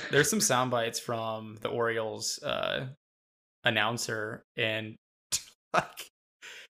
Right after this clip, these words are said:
Speaker 2: him getting so defeated and frustrated every time Gleyber Torres hit a home run. Like,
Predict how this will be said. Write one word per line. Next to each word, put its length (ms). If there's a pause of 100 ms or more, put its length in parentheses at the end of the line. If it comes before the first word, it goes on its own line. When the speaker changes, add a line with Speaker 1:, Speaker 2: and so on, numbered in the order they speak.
(760)
Speaker 2:
him 140
getting 340
so 720 (440)
defeated 720
and 200
frustrated 680
every 340
time 460
Gleyber 320
Torres 400
hit 100
a 60
home 180
run. 320
Like, 240